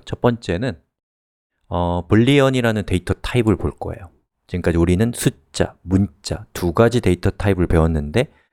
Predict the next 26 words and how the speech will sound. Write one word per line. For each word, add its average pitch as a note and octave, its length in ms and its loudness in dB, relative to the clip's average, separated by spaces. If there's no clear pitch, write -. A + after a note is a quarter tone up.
제삼의 A2+ 680 2
데이터 D#2 320 -4
타입인 G2 500 -4
불리언을 F#2 480 4
배울 D2 240 -2
겁니다. - 380 -12
자, B2 100 2
근데 B2+ 140 4
이 - 20 4
불리언은 C3+ 760 4
상당히 B2+ 760 -2
추상적인 D3+ 760 -2
거예요. E2 340 -6
예, C#2+ 80 -12
모든 F#2+ 280 -2
것이 G#2 200 -4
추상적인 F#2 560 -4
거지만, D2+ 480 -6
그래서 E2 100 -12
불리언만 G#2+ 560 2
놓고 F2 300 -2
보면 E2 420 -2
어렵게 G2+ 440 0
느껴질 E2 340 -4
수 - 160 -10
있어요. - 440 -10